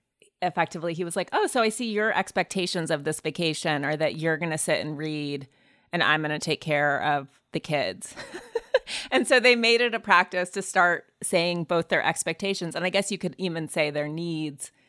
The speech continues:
for weekends or vacations. And so I adopted that, and I, and I think it's helpful, but you, I want to be fact checked from you. At the beginning of every weekend, usually it's by text, which is odd,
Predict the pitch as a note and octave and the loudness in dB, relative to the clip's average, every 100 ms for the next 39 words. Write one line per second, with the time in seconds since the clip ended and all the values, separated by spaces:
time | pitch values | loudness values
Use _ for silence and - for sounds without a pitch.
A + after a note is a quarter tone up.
0 | _ _ _ F3 E3+ D#3+ D#3 C#3+ E3+ E3 | _ _ _ 2 4 4 2 -2 -6 -6
1 | E3 E3 D#3 D3+ D3+ C#3+ C#3 C#3+ E3 D3+ | -4 -2 -2 -2 -4 -6 -6 -6 -6 -4
2 | - C#3 C3+ D3+ F3 F#3 F#3 - F3 F3 | -4 -6 -6 -4 2 4 4 0 0 6
3 | D#3+ - E3+ D3 D3 C#3+ - - E3+ E3 | 6 6 0 2 2 0 -4 -8 -6 -6
4 | - F3 F3+ - A#3 B3+ B3+ F#3 E3+ - | -6 -2 -2 0 -2 0 0 2 0 2
5 | E3+ E3+ E3 F#3+ - G3 G3+ A3 - _ | -2 -2 -4 -6 0 2 4 0 -2 _
6 | - F#3+ E3+ - E3+ F3 - D#3+ D3+ - | -16 -10 -10 -2 0 0 0 0 0 -12
7 | - _ _ _ _ _ _ G3 F3 F3 | -18 _ _ _ _ _ _ 0 2 2
8 | F#3 E3 D#3 D3 E3 - - A3 F3+ G3+ | 2 0 -2 -6 -8 -16 -2 0 0 2
9 | A3 G#3+ F#3+ F#3 E3+ F3 E3 F3+ F3+ D#3 | 4 4 4 2 2 0 -2 -2 -2 -4
10 | C#3+ C#3+ D#3 - - _ _ _ _ _ | -4 -6 -8 -10 -18 _ _ _ _ _
11 | - G#3 G#3+ G#3 F3 D#3+ C#3+ - D#3 - | -8 -4 -2 -2 0 0 -2 0 -2 -2
12 | - D#3 - - D#3+ C#3+ A2 | -6 -12 -12 -2 2 2 0